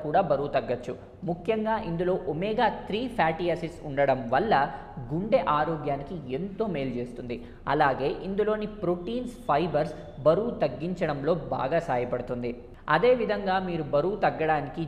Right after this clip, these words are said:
జీడిపప్పు తినవచ్చు, బరువు తగ్గచ్చు కూడా. చాలామందికి నట్స్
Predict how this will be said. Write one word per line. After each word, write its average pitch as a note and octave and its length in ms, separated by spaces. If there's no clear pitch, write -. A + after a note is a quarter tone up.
జీడిపప్పు F3+ 600
తినవచ్చు, B2+ 460
బరువు F3 300
తగ్గచ్చు B2+ 460
కూడా. - 160
చాలామందికి G3 680
నట్స్ - 300